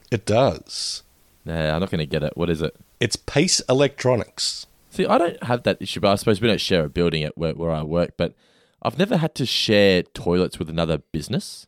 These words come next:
Speaker 2: Have you ever been at a business that does that?
Speaker 1: Sort of. When I was working for Forte, the, uh, the street paper here in Geelong.
Speaker 2: Oh, yeah, yeah.
Speaker 1: Uh, at the first office that, uh, that I worked in with them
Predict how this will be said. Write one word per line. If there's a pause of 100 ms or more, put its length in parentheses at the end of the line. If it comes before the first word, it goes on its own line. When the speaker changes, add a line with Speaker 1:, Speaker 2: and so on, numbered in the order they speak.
(100)
Speaker 2:
Have
you
ever
been
at
a
business
that
does
that? (360)
Speaker 1:
Sort
of.
When
I
was
working
for
Forte, (160)
the,
uh,
the
street
paper
here
in
Geelong.
Speaker 2:
Oh,
yeah,
yeah. (140)
Speaker 1:
Uh, (220)
at
the
first
office
that,
uh,
that
I
worked
in
with
them